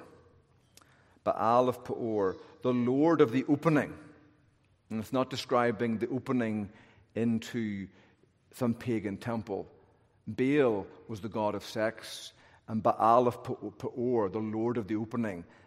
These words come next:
is like calling him the Lord of the vagina. That's what he's saying. And Israel are, are, are, are taken, um,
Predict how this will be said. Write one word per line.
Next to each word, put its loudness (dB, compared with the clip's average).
is -12
like 0
calling -2
him -4
the -4
Lord -4
of -8
the -8
vagina. -8
That's -8
what -8
he's -10
saying. -10
And -8
Israel 0
are, -6
are, 0
are, 0
are -12
taken, 2
um, -2